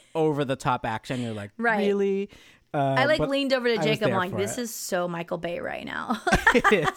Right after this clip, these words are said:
Speaker 1: It is. Um, I don't know. Just, there was still, still something that was just so badass about the way they were, um,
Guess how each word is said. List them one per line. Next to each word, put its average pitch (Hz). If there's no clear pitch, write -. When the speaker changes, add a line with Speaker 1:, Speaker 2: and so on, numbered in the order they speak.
Speaker 1:
It 170
is. 151
Um, 143
I 190
don't 190
know. 165
Just, 156
there 170
was 160
still, 175
still 208
something 175
that 139
was 131
just 151
so 139
badass 123
about 110
the 113
way 110
they 104
were, 101
um, 101